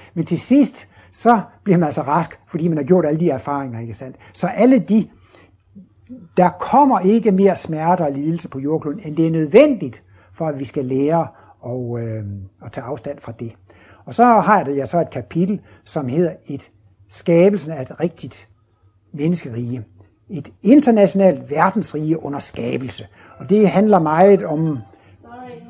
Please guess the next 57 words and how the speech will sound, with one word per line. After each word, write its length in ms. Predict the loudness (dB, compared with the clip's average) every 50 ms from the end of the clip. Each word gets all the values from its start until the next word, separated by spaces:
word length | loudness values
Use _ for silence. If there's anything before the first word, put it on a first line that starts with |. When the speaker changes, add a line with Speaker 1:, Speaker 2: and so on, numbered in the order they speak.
| -20 -20 -20 _ _ -20 -18 -14 -10
Speaker 1:
Nå, 140 | -8 -8 -6 -2
ja, 140 | 2 2 4
det 160 | 4 2 2
tager 180 | 2 2 2 4
jeg 100 | 4 2
også 120 | 2 2
som 100 | 0 0
et 60 | 2
lille 160 | 2 0 0
signal 420 | -2 -2 -2 2 4 4 6 6 6
om, 160 | 4 4 2 0
at 360 | 0 0 0 0 0 -4 -6
jeg 200 | -2 -2 -2 -2
snart 280 | 0 0 0 0 0 0
skal 140 | -2 -4
til 120 | -2 2 2
at 140 | 4 4 4
holde. 440 | 4 4 4 4 4 2 0 -4 -10 -14 -14 -14 -14 -14 -16 -16 -16 -8 -6
Jeg 140 | -4 -4 -2
plejer 300 | 2 4 6 6 8 8
jo 60 | 8
at 60 | 8
holde 200 | 8 6 6 6
mig 120 | 6 4 2
til 120 | 2 2
en, 160 | 2 2 0
til 180 | -2 -4 -4 -4
en 100 | -4 -6
time. 400 | -6 -4 -4 -2 0 0 -2 -2 -6 -10 -20 -20 -20 -20
Så 140 | _ -4 0
har 160 | 2 4 6
jeg 100 | 6 4
selvfølgelig 400 | 4 0 -2 0 0 2 2 0
sådan 120 | -2 -2 -2
en 40 | 0
lille 180 | 0 0 0
sikkerhedsventil 840 | 0 2 2 2 2 2 0 -2 -4 -6 -6 -4 -2 -2 -2 -2 -2
i 40 | -4
form 340 | -4 -2 0 0 0 -2 -4
af, 80 | -8 -8 -8
at 100 | -8 -6
der 60 | -4
også 220 | -4 -4 -4 -4
er 140 | -4 -4 -4
en, 380 | -6 -6 -8 -8 -8 -8 -8 -8
øh, 160 | -8 -8 -10 -10 -14 -16 -16
en 120 | -16 -14
spørgetime. 640 | -10 -8 -6 -4 -4 -4 -6 -6 -8 -10 -10 -10 -12 -14 _ _ -20 -20 -20 -20 -20 -20 -12 _
Men, 200 | 2 4 4 6
øh, 120 | 6 6
nu 60 | 6 8
er 40 |
der 80 | 8 8
også 120 | 8 8
snart 160 | 6 2 2 2
kommunevalg, 720 | 2 4 6 6 8 8 8 8 8 8 6 6 4 2
og 240 | 0 -2 -2 -4